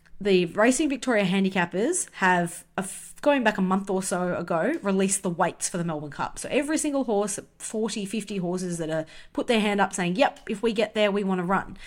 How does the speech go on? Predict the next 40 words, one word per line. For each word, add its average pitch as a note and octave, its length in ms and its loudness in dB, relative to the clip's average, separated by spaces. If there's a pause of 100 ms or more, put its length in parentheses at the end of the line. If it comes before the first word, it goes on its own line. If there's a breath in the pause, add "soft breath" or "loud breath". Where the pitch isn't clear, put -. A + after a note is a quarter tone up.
(160 loud breath)
They G#3+ 160 4
go G#3+ 100 4
and F#3+ 100 4
allocate F#3+ 480 2
the F3 80 -6
weight E3 280 -2
for F#3+ 120 -6
every F3+ 220 -2
single E3+ 240 -4
one E3 140 -4
of D#3+ 80 -6
those D#3+ 160 -4
horses F3 420 -6 (100)
at - 280 4
that - 220 -2
point F3 200 -4
in D#3 100 -6
time. - 420 -2 (500 loud breath)
And G3+ 180 2
then G3 100 4
from G3 260 0
there A#3 420 2
on, G3+ 520 0
every G#3 440 0
time F#3 380 0
one F3+ 120 0
of F3+ 80 -2
these E3+ 240 -2
races, E3+ 600 -2 (340 soft breath)
uh, E3 220 2
occurs, A3+ 800 -2 (260 loud breath)
we G3+ 140 0
see G3 640 4
a - 20 -6
change G3 560 0
in G3+ 80 -2
the G3 80 0
order E3 260 -2
of D#3 100 -6
entry. G3 540 -6